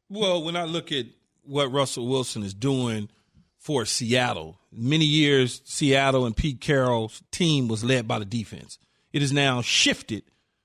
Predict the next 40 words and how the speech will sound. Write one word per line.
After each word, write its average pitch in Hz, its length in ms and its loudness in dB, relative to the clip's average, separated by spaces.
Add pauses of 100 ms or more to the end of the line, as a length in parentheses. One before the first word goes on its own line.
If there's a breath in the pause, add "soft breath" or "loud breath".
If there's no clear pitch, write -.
(140)
to 139 100 -2
Russell 131 340 0
Wilson. 113 380 -4
They've 147 240 0
gone 147 220 2
out 139 200 2
and 120 60 -8
gotten 131 300 -2
Greg 117 300 -2
Olsen 110 420 -6 (200)
tied 123 360 -2
in 120 160 -6
for 113 160 -10
him 110 280 -6 (220 soft breath)
from 131 200 -4
Carolina 120 720 2
to 104 80 -6
give 123 260 0
him 127 160 0
a 113 80 2
weapon. 107 420 -2 (220 soft breath)
They 131 140 0
drafted 131 600 0
Metcalf. 120 720 -2 (220 soft breath)
Lockett 143 500 0
is 123 120 0
back 120 300 2
healthy. 113 380 -2
So 156 200 -2
when 131 160 0
you 180 120 2
start 160 420 2
to 127 220 0 (360 soft breath)
look 165 420 2
at 127 320 2 (540)
what 143 420 2
Russell's 139 540 0
able 131 220 2
to 101 60 -4
do 131 540 2